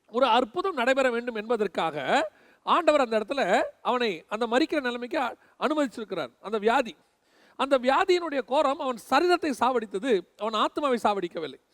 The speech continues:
அவன் ஆத்மா அங்கேயே தான் இருக்கு. அதனால தான் கர்த்தர் அவனை பார்த்து சொல்றாரு, "லாசருவே, வெளியில் வா."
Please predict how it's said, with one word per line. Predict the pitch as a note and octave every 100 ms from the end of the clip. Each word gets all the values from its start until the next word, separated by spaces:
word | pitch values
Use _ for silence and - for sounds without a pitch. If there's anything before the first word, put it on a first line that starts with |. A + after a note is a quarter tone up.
| - _
அவன் | A3+ B3+
ஆத்மா | D#4 - D#4
அங்கேயே | B3 B3+ D4+
தான் | C#4+
இருக்கு. | A3 - _ _ _ _ _
அதனால | - A#3 D#4+ D#4+
தான் | F#4
கர்த்தர் | - C4+ F4 D4
அவனை | B3+
பார்த்து | A3 B3+ C#4 A3+
சொல்றாரு, | B3 C4 C#4 A3
"லாசருவே, | G#3+ C#4+ B3+ B3+ C#4 A3 A#3+
வெளியில் | G#3+ C#4 B3+
வா." | F#3